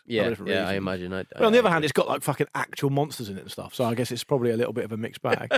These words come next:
Speaker 1: <laughs> A mixed bag. Um, Loki, you've written on our little running order, uh, that I don't think it's, uh, rude for me to sort of point out we have every now and again. Peter's been replying directly to listeners that email about Gibbons again.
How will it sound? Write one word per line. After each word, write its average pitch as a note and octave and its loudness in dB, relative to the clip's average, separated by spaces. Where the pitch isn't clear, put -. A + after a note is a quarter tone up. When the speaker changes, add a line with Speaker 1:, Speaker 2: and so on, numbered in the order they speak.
Speaker 1:
<laughs> - -2
A A#2+ 4
mixed C3+ 2
bag. C3 2
Um, F#3 4
Loki, D#3+ 6
you've F3+ 6
written E3 6
on C#3+ 4
our A#2+ 4
little D3 4
running F2+ 0
order, E2 -4
uh, F#2 -2
that E2 -6
I F2 0
don't G#2 -2
think G2+ -2
it's, - -12
uh, F2 -4
rude F#2 -4
for F#2 -10
me F2+ -6
to F2+ -12
sort - -6
of - -20
point - -6
out F#2 -10
we F2+ -12
have F2+ -4
every F2 -4
now E2+ -2
and E2+ -2
again. G2 0
Peter's G#3+ 4
been F#3+ 6
replying F3+ 4
directly D#3+ 4
to D3+ 6
listeners D#3 4
that C3 2
email C3 6
about B2+ 2
Gibbons A2 2
again. F2+ 2